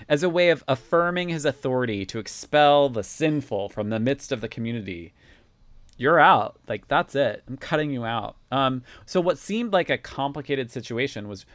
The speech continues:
really just a fist fight between good and evil. If this demonic government man <laughs>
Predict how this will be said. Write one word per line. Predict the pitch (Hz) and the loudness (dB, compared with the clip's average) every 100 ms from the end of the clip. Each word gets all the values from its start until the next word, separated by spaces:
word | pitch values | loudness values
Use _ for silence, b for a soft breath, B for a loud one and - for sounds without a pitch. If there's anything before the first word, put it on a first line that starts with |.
| b _ | b _
really | 117 156 147 | -4 2 2
just | 123 113 101 | 2 -4 -12
a | |
fist | - - 135 - | -10 -6 -6 -4
fight | - 95 104 | -6 -6 -8
between | 107 101 95 90 | -10 -10 -10 -4
good | 123 117 113 113 - _ | 0 2 0 -2 -10 _
and | 156 139 143 | -6 -6 -8
evil. | 101 90 - - _ _ B B B B | -12 -12 -14 -18 _ _ B B B B
If | - | -6
this | - 196 - | -2 -4 -6
demonic | 123 147 139 151 156 - - | -6 -2 0 0 -2 -8 -2
government | 131 127 139 131 110 | 0 0 -4 -6 -8
man | 104 104 113 - | -6 -2 -4 -6
<laughs> | 98 | -14